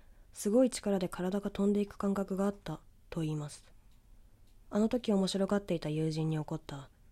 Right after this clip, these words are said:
何かが、友人を懲らしめるためにやったのかもしれません。さらに事態はこれで終わりませんでした。家に戻ってから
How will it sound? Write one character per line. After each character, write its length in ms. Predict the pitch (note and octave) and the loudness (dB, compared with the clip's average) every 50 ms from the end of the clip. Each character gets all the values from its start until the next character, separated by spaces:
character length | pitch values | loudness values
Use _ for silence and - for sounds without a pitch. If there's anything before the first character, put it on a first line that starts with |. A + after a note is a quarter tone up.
| - - - | -20 -8 -4
何 260 | - F3 F3 F3+ E3 | 0 2 2 2 0
か 220 | - - C#3+ - - - - - - - - - - - - - - - | -2 -6 -12 -12 -12 -18 -20 -20 -20 -20 -20 -20 -20 -20 -20 -20 -20 -12
が、 280 | - - D3 D3+ D3+ - - - - - - - - - | -8 -6 -6 -6 -6 -8 -12 -18 -20 -20 -20 -18 -6 2
友 180 | G3 G3 A3 | 4 6 6
人 240 | A3+ G#3+ A#3 A#3+ A#3+ | 6 6 6 6 6
を 60 | A#3+ | 6
懲 100 | A#3 G#3 | 4 2
ら 80 | G3+ G#3+ | 0 2
し 100 | G#3+ - | 2 2
め 100 | B3 B3+ | 2 4
る 80 | B3 A#3 | 4 2
た 100 | - D3 | 0 0
め 100 | D3 D3 | -2 -2
に 120 | D3 C#3+ | -2 -2
や 60 | C3+ C3 | -4 -6
っ 20 | |
た 120 | - - | -2 0
の 80 | F3 G3+ | 0 0
か 120 | G3 D#3 | 0 -2
も 60 | C#3 C3+ | -4 -4
し 120 | - - | -6 -8
れ 60 | D3+ | -8
ま 100 | C#3 B2 | -10 -10
せ 140 | - - - | -10 -12 -14
ん。 20 | A#2 - - - - - - - - - - - - - - - - - - - - - - - - - - - - | -16 -16 -18 -20 -20 -20 -20 -20 -20 -20 -20 -20 -20 -20 -20 -20 -20 -20 -20 -20 -20 -20 -20 -20 -20 -20 -20 -20 -20
さ 160 | - - - | -10 -2 0
ら 140 | A3+ A#3 A#3 | 4 4 6
に 100 | G#3+ F3+ | 4 4
事 140 | D#3+ E3+ F#3 | 2 0 0
態 160 | - G#3 F#3+ | 0 0 2
は 100 | E3 D#3+ | 0 -2
こ 120 | - - D#3+ | -2 -2 -2
れ 100 | E3 D#3+ | -2 0
で 80 | F3 | 0
終 60 | E3+ | 0
わ 80 | E3+ F3 | 0 2
り 60 | F3+ | 0
ま 120 | F3+ F#3 F#3 | 0 0 0
せ 100 | - G3+ | 0 0
ん 60 | F3+ | 0
で 100 | D#3+ D3 | 0 -2
し 80 | - | -6
た。 220 | - C#3+ C#3+ C#3 - - - - - - - - - - - - - - - - - - - - | -8 -10 -12 -12 -14 -20 -20 -20 -20 -20 -20 -20 -18 -18 -18 -20 -20 -20 -20 -20 -20 -20 -12 -4
家 160 | - G3 A#3 C#4 | 2 4 6 8
に 80 | D4 | 8
戻 220 | C4 A3 F#3+ F3+ F3 | 8 8 6 4 0
っ 20 | |
て 140 | - - E3 | -2 -4 -6
か 120 | - D#3 | -4 -4
ら 220 | C#3+ C#3+ C#3 C#3 | -6 -6 -8 -12